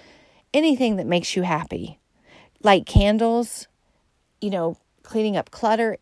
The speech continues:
anything that will boost your energy. There's a lot of things that can boost your energy. So just look around and start doing these things. All you have to do is start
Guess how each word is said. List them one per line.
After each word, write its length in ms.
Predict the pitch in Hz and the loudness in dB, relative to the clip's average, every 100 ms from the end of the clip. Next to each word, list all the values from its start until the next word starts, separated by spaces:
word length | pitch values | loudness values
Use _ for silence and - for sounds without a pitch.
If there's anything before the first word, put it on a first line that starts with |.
| - | -2
anything 720 | 302 311 - 226 208 202 190 _ _ _ _ _ _ | 0 0 -2 -4 -4 -6 -8 _ _ _ _ _ _
that 200 | 175 185 | -4 -2
will 340 | 185 185 180 - | 0 -2 -2 -6
boost 420 | 180 196 196 - - | -6 -2 -2 -4 -8
your 100 | - | -6
energy. 380 | 165 160 - 123 | -4 -6 -6 -6
There's 180 | 170 175 | -6 -6
a 60 | |
lot 420 | 196 196 208 202 214 | -6 -2 2 2 0
of 100 | 202 | -4
things 360 | 196 165 156 | -6 -6 -6
that 160 | - - | -10 -10
can 120 | 160 | -10
boost 300 | 156 143 - | -8 -8 -8
your 100 | 156 | -10
energy. 480 | 147 127 - - - _ - - - _ _ - | -10 -12 -12 -16 -16 _ -20 -20 -20 _ _ -10
So 500 | - 190 170 165 165 _ _ _ _ _ _ _ _ _ - - | 2 4 6 4 0 _ _ _ _ _ _ _ _ _ -20 -20
just 280 | - 254 - - - _ - | -4 -4 -4 -12 -20 _ -4
look 200 | 269 285 | -2 0
around 580 | 220 185 151 - - - _ _ _ | 0 0 0 -4 -14 -18 _ _ _
and 160 | 202 185 | -4 -4
start 420 | - 226 220 202 | -2 0 0 -2
doing 300 | 202 185 185 | -2 -2 0
these 200 | 170 165 | -4 0
things. 440 | 160 143 - - - | 0 0 -10 -18 -6
All 140 | 214 254 | 0 2
you 140 | 285 | 0
have 160 | 254 - | -2 -8
to 100 | 190 | -8
do 160 | 190 | -6
is 120 | 165 - | -6 -8
start 580 | - - 131 80 - | -12 -4 -4 -4 -14